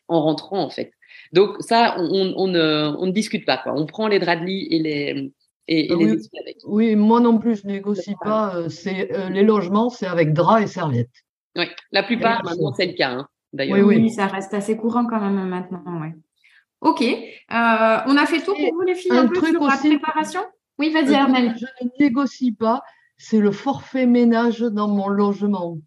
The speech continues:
Speaker 3: Ok.
Speaker 1: Idem.
Speaker 2: Je refuse de faire le ménage.
Speaker 1: <laughs>
Speaker 2: Euh.
Speaker 1: Idem. Alors, moi, je crois que la dame de ménage qui passe après nous, elle doit se dire, ils ont nettoyé.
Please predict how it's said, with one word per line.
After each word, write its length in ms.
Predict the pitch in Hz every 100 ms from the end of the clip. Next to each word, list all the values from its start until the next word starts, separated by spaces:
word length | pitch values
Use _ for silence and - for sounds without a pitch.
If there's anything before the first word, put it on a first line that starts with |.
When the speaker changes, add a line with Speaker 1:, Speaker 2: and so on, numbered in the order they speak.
| _ _ _ _ _ _
Speaker 3:
Ok. 200 | 233 226
Speaker 1:
Idem. 260 | 202 277 - 247 226 214 - 214 190
Speaker 2:
Je 40 |
refuse 460 | 269 277 294 302 240
de 120 | 254
faire 260 | - 262 247
le 80 | 240
ménage. 560 | 233 220 220 233 214 240 - 453
Speaker 1:
<laughs> 40 | 453 - - _ _ _ _ _ _ _ _ 571 554 523
Speaker 2:
Euh. 80 | -
Speaker 1:
Idem. 500 | 294 254 233 190 165 - 415 349 - 247
Alors, 240 | 240 247 - -
moi, 140 | 320
je 80 | -
crois 320 | 311 - 359
que 400 | 349 302 320 -
la 140 | 226 226
dame 200 | 294 294
de 60 |
ménage 320 | 269 269 294 294
qui 120 | 240
passe 200 | 277 294
après 280 | 254 - 226
nous, 160 | 285
elle 100 | 254
doit 160 | 190 214
se 60 | 180
dire, 340 | 220 262 294 -
ils 160 | 208 202
ont 60 | 226
nettoyé. 460 | 233 196 160 -